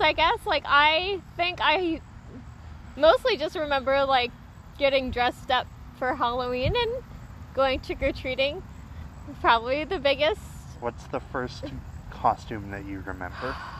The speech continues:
Speaker 1: <sighs> I think I was, I think I was a witch that I remember. Like, 'cause I think I picked a witch, like,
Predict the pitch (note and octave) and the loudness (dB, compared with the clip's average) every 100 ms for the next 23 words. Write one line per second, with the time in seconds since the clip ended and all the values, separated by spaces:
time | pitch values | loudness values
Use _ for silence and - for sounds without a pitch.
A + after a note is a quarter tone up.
0 | - - - - C#4+ F#4+ F4 G4+ B4+ C5+ | -14 -14 -14 0 2 2 0 -2 0 2
1 | C5+ A4 F4+ E4 D#4 D#4+ - - - - | 4 4 4 4 2 -2 -12 -16 -18 -16
2 | - - - - - - - - - - | -16 -14 -16 -16 -18 -16 -16 -14 -12 -10
3 | C#4 G#4 G#4+ B4 G4+ E4 B3 A3+ A3 - | -4 -2 4 4 4 2 0 0 0 -2
4 | - - - - - - - - - - | -14 -14 -14 -12 -12 -14 -14 -16 -16 -16
5 | - - - - C4+ C4 B3 A#3 G#3+ A#3 | -14 -14 -14 -2 2 4 4 2 -2 -4
6 | A#3+ A#3 A3 G#3 G#3 B3+ B3+ A#3 - - | -4 -4 -6 -6 -6 -2 -4 -4 -12 -14
7 | - - - - - G#4 G#4+ G#4 A4+ A#4 | -14 -14 -12 -12 0 4 8 6 6 2
8 | C5 A4+ E4+ G4+ D4 D4 A#3+ - C#4+ B3+ | 2 2 0 0 2 2 2 -2 -2 0